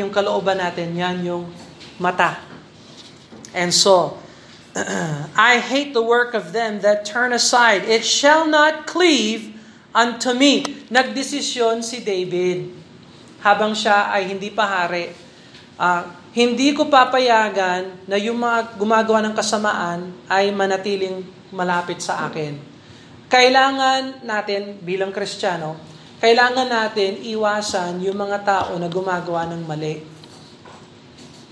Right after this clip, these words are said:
We have to separate sometimes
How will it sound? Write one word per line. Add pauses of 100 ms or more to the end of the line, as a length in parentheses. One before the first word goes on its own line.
We
have
to
separate (640)
sometimes